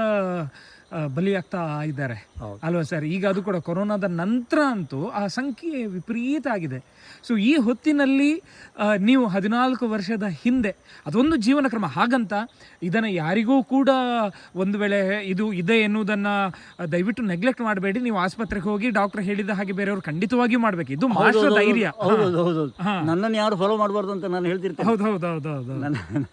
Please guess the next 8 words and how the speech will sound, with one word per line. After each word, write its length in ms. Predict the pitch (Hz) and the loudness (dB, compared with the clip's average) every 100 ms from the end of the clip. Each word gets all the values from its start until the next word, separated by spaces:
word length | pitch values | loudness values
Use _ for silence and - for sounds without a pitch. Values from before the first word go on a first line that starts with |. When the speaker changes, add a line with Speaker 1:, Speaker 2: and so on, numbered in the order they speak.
| 156 - - - | -12 -18 -20 -6
Speaker 2:
ನನ್ನ 200 | 156 196 | -4 0
ಆದರ್ಶ 300 | 214 208 185 | 0 0 -2
ನನಗೆ 280 | 202 190 202 | -2 -2 -2
ಮಾತ್ರ, 300 | 190 170 143 | -2 -4 -4
ನಿಮಗೆಲ್ಲ 520 | 143 147 180 190 180 | -4 -2 -2 0 0
ಅಂತ 140 | 170 165 | -2 -2
ನಾನು 240 | 165 156 | -2 -2
ಯಾ-, 240 | 160 156 | -2 -4